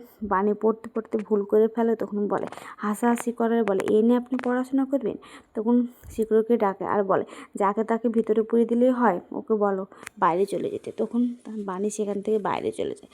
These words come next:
আর তানিয়া ওখানে একটা জায়গায় বসে থাকলে ওর মাকে যেতে দেখলে বলে, "মা, আমি কি এই স্কুলে ভর্তি হয়ে গেছি?" তখন বলে যে কি, "না রে সোনা, এই স্কুলে তুই ভর্তি হতে পারিসনি।"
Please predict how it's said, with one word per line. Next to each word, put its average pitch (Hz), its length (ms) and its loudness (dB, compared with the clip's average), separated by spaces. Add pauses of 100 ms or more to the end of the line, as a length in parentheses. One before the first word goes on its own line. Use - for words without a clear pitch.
(240)
আর 208 120 -4
তানিয়া 208 320 -2 (180)
ওখানে 208 300 -2 (240)
একটা 202 240 -6
জায়গায় 214 260 2
বসে 202 260 -2
থাকলে 220 380 -2
ওর 208 180 0
মাকে 196 320 -2
যেতে 214 220 0
দেখলে 220 300 0
বলে, 190 200 -2 (320)
"মা, 214 160 4 (120)
আমি 202 220 2
কি 202 140 -2
এই 220 120 8
স্কুলে - 260 0
ভর্তি 226 360 0
হয়ে 247 280 4
গেছি?" 269 260 2 (420)
তখন 220 300 0
বলে 202 240 2
যে 208 100 0
কি, 233 120 -2
"না 214 180 2
রে 220 120 2
সোনা, 214 280 -2
এই 214 120 2
স্কুলে 214 260 0
তুই 233 120 2
ভর্তি 220 340 0
হতে 220 180 0
পারিসনি।" 196 460 -2